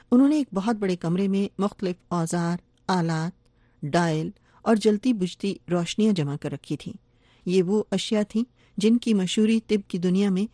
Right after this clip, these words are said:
تہلکہ مچانے والی اشیاء کے طور پر کی گئی اور جنہیں معمولی تکلیف سے لے کر کینسر تک کے علاج میں جادو اثر بتایا گیا تھا، اور بعض کے بارے میں تو یہ بھی کہا گیا کہ یہ ایسے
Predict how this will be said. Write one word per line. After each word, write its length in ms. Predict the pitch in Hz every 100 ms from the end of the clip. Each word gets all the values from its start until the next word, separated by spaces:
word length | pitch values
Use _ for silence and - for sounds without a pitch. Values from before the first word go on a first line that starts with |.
| _ _ -
تہلکہ 340 | 208 226 254
مچانے 440 | 247 190 175 175
والی 240 | 185 165 180 -
اشیاء 300 | 175 - 196
کے 120 | 180
طور 220 | 151 143 -
پر 80 | 190
کی 260 | - 170
گئی 140 | 160 214 _ _ _
اور 100 | -
جنہیں 400 | 220 226 226 254 262 _ _ -
معمولی 400 | 190 202 262 269
تکلیف 360 | 185 - 196 -
سے 160 | -
لے 180 | 160 190
کر 180 | 214 147 - _ _
کینسر 360 | - 226 240 285 -
تک 200 | 196 -
کے 100 | 190 -
علاج 360 | 175 175 185 -
میں 120 | 185 - _ _ 170
جادو 360 | 196 190 202 247 -
اثر 280 | 180 208
بتایا 340 | 151 160 151 143 143
گیا 100 | 147
تھا، 160 | 180 165 _ _ _ _ _ _
اور 120 | 202
بعض 320 | 175 175 180 -
کے 100 | 180
بارے 220 | 175 185
میں 100 | 202
تو 120 | 214
یہ 140 | 165
بھی 120 | 165 170
کہا 260 | 175 175 180
گیا 100 | 226 - _ _
کہ 80 | -
یہ 180 | 196 185 -
ایسے 380 | 170 - 233